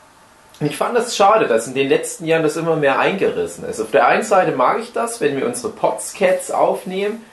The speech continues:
<clears throat> und natürlich auch nebenbei produktiv sind und zeichnen. Wir haben ja trotzdem fast immer irgendein Projekt für eine Kurzgeschichte. Aber dieser ursprüngliche Gedanke mit dem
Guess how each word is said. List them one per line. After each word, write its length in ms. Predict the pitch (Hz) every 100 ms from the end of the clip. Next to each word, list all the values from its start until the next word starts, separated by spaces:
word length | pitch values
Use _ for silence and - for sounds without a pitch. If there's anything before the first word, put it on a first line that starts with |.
| - - - _ _ _ _ _ -
<clears throat> 480 | - 247 - 147
und 120 | 131 147
natürlich 380 | 139 190 190 151
auch 100 | 151
nebenbei 380 | 165 196 170
produktiv 680 | 156 165 156 - - 196 226
sind 180 | - 151
und 140 | 143
zeichnen. 460 | - 160 151 - 160
Wir 80 | 143
haben 100 | 147
ja 60 |
trotzdem 600 | 139 151 - 170 147 110 - - _ _ _ _ _ - -
fast 300 | 131 131 -
immer 240 | 147 151
irgendein 460 | 135 139 131 123 117
Projekt 420 | - 107 127 -
für 140 | - 110
eine 120 | 104
Kurzgeschichte. 1000 | - 151 - 117 - 95 95 110 117 - - - - - - - - - - _ _ _ _ -
Aber 280 | 110 113
dieser 260 | 113 113 127
ursprüngliche 560 | 160 - 180 160 151 117
Gedanke 480 | - - - 190
mit 180 | 147 101
dem 380 | 101 104 101 101